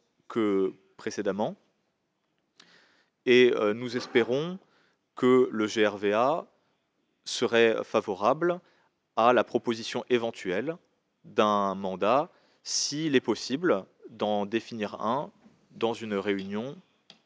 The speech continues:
euh, en mai, avant le, la prochaine session du G R V A. J'espère que cette proposition représente un bon équilibre entre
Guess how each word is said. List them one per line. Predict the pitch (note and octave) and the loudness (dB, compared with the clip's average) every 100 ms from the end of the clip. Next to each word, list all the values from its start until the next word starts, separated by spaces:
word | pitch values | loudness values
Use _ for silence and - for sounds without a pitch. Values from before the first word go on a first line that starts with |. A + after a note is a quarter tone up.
| _ - | _ -8
euh, | F#2 F2+ - _ _ _ _ _ - | -4 -4 -8 _ _ _ _ _ -8
en | F#2 | -6
mai, | F#2 A2+ - | -2 -2 0
avant | G2 G2+ B2 | -2 -2 0
le, | G#2 F#2 F2+ | 0 0 -2
la | F#2 | -4
prochaine | - G#2+ - A#2+ B2 | -4 -4 -2 -4 -6
session | - G2+ - A2+ A#2+ | -14 -12 -10 -10 -10
du | A2+ G2+ F#2+ F#2 F2+ F#2+ | -10 -10 -10 -10 -10 -12
G | G2 G2+ | -2 -2
R | F#2+ | -2
V | F2+ | -8
A. | C#2 - _ _ _ _ _ _ _ _ _ _ _ _ D#3+ | -10 -14 _ _ _ _ _ _ _ _ _ _ _ _ -12
J'espère | A2 C#3 F3 E3+ | -6 2 4 2
que | - C3+ B2 A#2+ C3+ | 4 4 4 2 -2
cette | - A#2+ - | -4 -4 -2
proposition | C3+ - B2+ B2+ - C3+ C3+ B2+ A2 _ | -4 -2 -4 -4 -8 -8 -8 -10 -12 _
représente | - B2 B2 - B2 B2+ B2+ - - - _ | -4 0 0 0 0 0 -4 -8 -18 -18 _
un | G#2+ | 0
bon | A2 C3 | 2 2
équilibre | B2 C3+ B2 A#2+ G#2 G#2+ - | 0 -6 -8 -8 -6 -6 -2
entre | G#2+ G#2 - A2 G2+ F#2+ | -4 -4 -10 -4 -2 -2